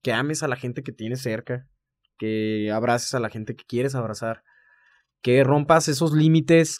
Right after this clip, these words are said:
que, y esas barreras inexisten-, inexistentes que te has creado, que te ha creado la sociedad, que te ha creado la gente que te rodea. Rómpelas. Eh, si tú estás escuchando este podcast es porque tú ya estás en otro nivel de conciencia.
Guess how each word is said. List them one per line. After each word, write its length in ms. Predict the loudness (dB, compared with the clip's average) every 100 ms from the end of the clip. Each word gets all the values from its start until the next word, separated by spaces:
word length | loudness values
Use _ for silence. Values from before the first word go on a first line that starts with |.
| -6
que, 340 | -2 -2 -4 _ _
y 260 | -10 0 2
esas 220 | 2 0
barreras 680 | 0 0 0 -2 0 -4 -6 _ _ _ _ _ _ _
inexisten-, 720 | -2 0 0 -2 0 2 2 0
inexistentes 960 | 2 2 0 -2 0 2 2 -2 -4 _ -4
que 200 | -2 0
te 120 | 0
has 160 | -2
creado, 560 | 2 4 6 4 4 0
que 80 | -4
te 120 | -8
ha 40 | -2
creado 260 | 2 2
la 80 | 0
sociedad, 500 | -4 -8 -4 -4 -6 -10
que 100 | -8
te 100 | -6
ha 80 |
creado 380 | 0 4 4 2 -2 -18 -2
la 160 | -2
gente 260 | -2 -6 -4
que 80 | -4
te 140 | -4
rodea. 500 | -2 0 2 0 -2 _ _ _ _ _
Rómpelas. 760 | -4 -2 2 4 6 4 2 -6 -8
Eh, 480 | 0 2 4 2 0 -6 _ _ -8
si 160 | -8
tú 120 | -2
estás 180 | -4 -2
escuchando 680 | -6 -6 2 4 6 4 4 _
este 280 | -6 -2 -2
podcast 500 | 4 4 6 2 2
es 100 | -2
porque 260 | 0 0 0
tú 180 | 4 6
ya 100 | 6
estás 260 | 2 -2
en 120 | 0 0
otro 180 | 2
nivel 240 | 2 2 0
de 80 | -2
conciencia. 560 | -2 -4 -8 -8 -14